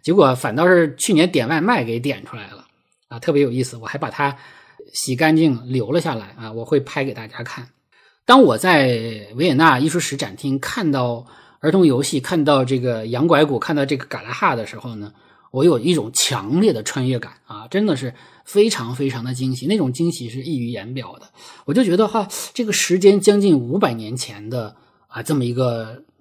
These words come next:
地方啊，然后空间距离中国是十分遥远的一个尼德兰这个地方，孩子们竟然玩着跟我们一样的游戏啊，而且还不是一个说特别大众的游戏，是很小众的一个游戏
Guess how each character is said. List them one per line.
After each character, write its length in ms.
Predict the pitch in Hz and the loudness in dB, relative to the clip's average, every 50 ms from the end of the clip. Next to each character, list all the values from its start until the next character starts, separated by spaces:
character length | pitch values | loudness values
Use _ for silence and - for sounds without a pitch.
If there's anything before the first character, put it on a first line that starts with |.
| _ _ _ _ _ | _ _ _ _ _
地 160 | - 170 143 | -2 0 0
方 320 | 123 - 113 107 113 120 _ _ _ _ _ | 0 -2 -6 -12 -12 -16 _ _ _ _ _
啊， 200 | - 123 110 110 | -14 -14 -12 -10
然 140 | 117 120 120 | -6 0 2
后 100 | 170 151 | 2 2
空 240 | - - 202 196 | 4 4 4 6
间 160 | 180 190 180 180 | 8 8 6 6
距 160 | 165 185 147 | 4 2 0
离 300 | 127 127 127 131 127 - - _ _ _ _ | 0 0 0 0 -2 -6 -12 _ _ _ _
中 180 | - 180 175 160 | 0 2 4 4
国 140 | 139 135 | 4 2
是 140 | 143 - 156 | 2 0 -2
十 240 | 131 - - - 156 | -4 -4 -2 -2 0
分 180 | 208 202 196 170 | 2 4 4 4
遥 220 | 139 120 127 160 | 4 2 2 2
远 200 | 160 139 101 101 | 2 2 0 -4
的 240 | 107 107 104 104 - - | -12 -14 -16 -14 -6 -2
一 20 | |
个 80 | 135 131 | 0 2
尼 140 | 135 143 | 4 4
德 100 | 147 160 | 4 2
兰 320 | 156 117 107 117 123 131 127 - - - | 0 0 -2 -4 -6 -6 -6 -8 -8 -4
这 100 | - 165 | -2 0
个 80 | 139 127 | 0 0
地 160 | 147 135 123 | -2 -4 -4
方， 240 | 123 123 113 113 - _ _ _ _ _ | -6 -8 -10 -12 -14 _ _ _ _ _
孩 260 | - - - - - | -12 -10 -6 -2 0
子 80 | 185 233 | 2 4
们 120 | 208 170 | 4 4
竟 120 | - 233 214 | 2 2 2
然 160 | 202 202 180 | 0 0 0
玩 180 | 151 - 135 175 | -2 -2 0 0
着 80 | 196 | 2
跟 160 | - 226 240 | 4 4 4
我 140 | 220 151 107 | 2 2 0
们 140 | 113 143 165 151 | -2 -2 -2 -2
一 120 | 131 131 135 | -4 -2 0
样 320 | 190 226 277 285 240 160 | 2 4 4 4 4 4
的 120 | 139 135 | 2 2
游 220 | 123 123 110 113 127 | 0 -2 -2 -4 -2
戏 380 | 127 - - 175 123 - - _ _ _ _ _ _ _ _ _ _ _ | -2 -2 -2 -2 -4 -6 -10 _ _ _ _ _ _ _ _ _ _ _
啊， 120 | - 123 - - - | -16 -14 -12 -10 -2
而 100 | - 190 | 0 2
且 80 | 202 185 | 2 2
还 140 | - - 185 | 2 0 -2
不 160 | 185 165 160 | -2 0 0
是 120 | 156 208 | 2 4
一 60 | 170 180 | 4 4
个 80 | 175 | 4
说 180 | 156 175 170 170 | 4 4 2 2
特 200 | 170 - - 170 | 2 0 0 0
别 100 | 147 156 | 0 2
大 240 | - - - - 135 | 2 0 0 2 0
众 160 | 147 135 127 | 0 2 0
的 60 | 120 | 0
游 140 | 113 113 123 | -4 -6 -8
戏， 140 | 123 139 131 | -8 -6 -8
是 100 | 127 156 | -8 -6
很 200 | - 156 131 135 | -6 -4 -4 -4
小 320 | 131 - 143 110 101 - | -4 -6 -8 -10 -10 -10
众 160 | 123 156 175 160 | -6 -4 -2 -2
的 80 | 123 | -2
一 40 | 110 | -4
个 80 | 107 104 | -8 -12
游 160 | 98 101 113 | -14 -16 -16
戏 160 | - - - | -18 -20 -20